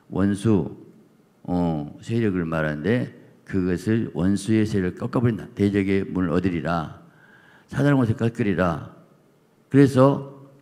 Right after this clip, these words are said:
에, 지옥문을 막고 천국길을 열은 것이,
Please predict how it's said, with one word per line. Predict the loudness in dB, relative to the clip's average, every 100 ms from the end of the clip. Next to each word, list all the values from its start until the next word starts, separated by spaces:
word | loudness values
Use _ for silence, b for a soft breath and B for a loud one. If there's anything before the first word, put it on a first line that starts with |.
| -8
에, | -8
지옥문을 | -4 2 4 4 4
막고 | 2 -2 -2
천국길을 | -2 -2 -2 0 2
열은 | 2 2
것이, | -2 0 -2 -2 -8